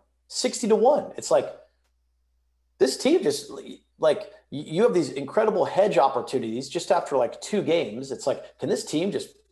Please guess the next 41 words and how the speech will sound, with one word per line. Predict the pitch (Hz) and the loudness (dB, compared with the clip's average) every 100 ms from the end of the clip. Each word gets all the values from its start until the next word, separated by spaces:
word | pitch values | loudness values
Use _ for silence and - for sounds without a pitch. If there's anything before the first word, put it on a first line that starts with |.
| _ - | _ -2
pull | 165 151 | 2 4
off, | 139 104 - - _ _ _ _ _ | 4 2 -2 -18 _ _ _ _ _
you | - 131 | -6 -2
know, | 120 135 | 2 4
a, | 120 120 113 101 - _ _ _ | 4 2 -2 -4 -10 _ _ _
maybe | - 139 143 147 | -6 -2 2 4
a | 120 | 4
win | 123 139 151 | 4 2 2
as | 147 | -2
a | 107 | -4
two-point | - 175 - 160 160 | -4 -4 0 0 2
dog | 143 143 170 143 | 4 6 4 2
and | 127 | -2
then | 120 | -2
a | |
win | 107 123 143 | -4 -4 -2
as | 139 113 | -2 -2
a | 104 98 - _ | -4 -6 -12 _
seven-point | - 127 123 147 - 143 | -6 -4 -4 -4 -4 -2
dog? | 123 117 160 | 0 2 2
Like, | 135 101 - _ _ _ | 0 -4 -10 _ _ _
that's | 131 - | -4 0
not | 196 - | -2 2
that | 135 131 | 4 4
impossible, | 117 147 143 - - - - 98 | 2 2 2 0 -6 -14 -10 -4
right? | 110 113 - _ _ _ _ _ | -2 -2 -6 _ _ _ _ _
Forty-five | - 165 165 156 160 151 | -2 4 4 4 4 4
percent | 147 - 156 | 2 -2 -4
chance | - 143 143 147 | 0 0 0 -2
in | |
the | 135 | -4
first | 131 147 139 | 0 0 2
game, | 139 135 135 131 | 2 4 4 2
forty-one | 131 - 160 156 135 143 131 | -2 0 4 4 4 2 0
percent | 131 147 131 | -4 -2 -4
chance | - 131 131 - | -2 -4 -4 -8
in | 127 | -10
the | - _ _ _ _ _ - | -12 _ _ _ _ _ -18
second | - 135 117 | -12 -10 -4
game. | 123 123 127 | -2 -2 -4
Like, | 107 | -6